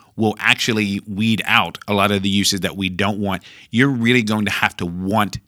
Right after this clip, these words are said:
to be inside of this innovation district." And the hope is, I think, that there would be an almost symbiotic nature to some of these, um, industries that would go into the innovation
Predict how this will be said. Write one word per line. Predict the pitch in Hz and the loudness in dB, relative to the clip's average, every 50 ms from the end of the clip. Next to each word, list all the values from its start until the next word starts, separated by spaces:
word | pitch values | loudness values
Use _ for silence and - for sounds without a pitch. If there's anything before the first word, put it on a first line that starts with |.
| _ - | _ -6
to | 104 92 | -4 -4
be | 90 87 110 104 101 92 85 85 - _ _ _ _ - | -2 0 0 0 0 0 -2 -4 -8 _ _ _ _ -4
inside | - 113 120 131 131 - - - 107 92 90 90 95 90 - | 0 2 2 4 6 4 4 4 4 2 2 0 -2 -2 -4
of | 92 82 85 | -10 -8 -4
this | 92 101 101 - - - | -2 0 0 0 -2 -2
innovation | 104 98 98 87 95 92 95 - - 90 85 | -4 -4 -2 0 0 0 0 0 -2 -4 -4
district." | 80 87 82 - - 76 73 - - - - - - - - _ - | -4 -4 -4 -4 -6 -8 -10 -12 -18 -20 -20 -20 -20 -20 -18 _ 0
And | 107 104 107 | 2 2 4
the | 110 104 | 2 0
hope | - - - 160 156 156 117 | 0 0 0 0 0 2 0
is, | 107 104 | 0 2
I | 104 98 | 2 0
think, | 92 - - 113 107 104 95 - | 0 -2 -2 -2 0 0 -2 -2
that | 95 95 90 - - | -4 -6 -6 -4 -4
there | 104 98 | -2 0
would | 98 95 92 | 0 -2 0
be | 92 95 90 90 90 87 - - - _ _ _ - | 0 0 0 0 -2 -4 -6 -10 -20 _ _ _ -6
an | 104 | -4
almost | 98 101 101 95 92 - - | -2 0 0 0 0 0 0
symbiotic | - 107 98 92 90 92 90 90 87 85 - | 0 0 0 0 0 0 0 0 -2 -2 -4
nature | 101 98 98 101 107 - - - 101 92 87 85 85 - _ - _ _ - | -2 0 2 2 2 0 -2 -2 -2 -2 -2 -4 -6 -8 _ -20 _ _ -6
to | - 98 | -4 0
some | 90 - - 104 101 98 | 0 2 2 2 0 0
of | 92 90 90 | -2 -2 -2
these, | 95 92 90 87 85 85 85 85 76 - _ _ _ _ _ _ _ _ | 0 0 0 0 0 -2 -4 -6 -8 -10 _ _ _ _ _ _ _ _
um, | - 95 80 76 147 143 139 127 110 _ _ - | -14 -12 -12 -12 -14 -14 -16 -18 -20 _ _ -4
industries | 123 113 104 104 98 - - 101 92 90 | -2 0 2 2 0 0 0 -2 -2 -2
that | 87 92 87 - - | -2 -2 -4 -4 -2
would | 98 92 87 87 98 | -4 -4 -4 -4 -2
go | 107 104 92 92 | 0 0 0 0
into | 98 107 107 107 101 110 95 | 0 0 0 0 0 -2 -2
the | 92 90 | 0 0
innovation | 92 90 87 85 90 90 92 - - 85 82 82 82 82 82 | 0 0 -2 -2 0 0 0 0 -2 -4 -4 -6 -8 -8 -8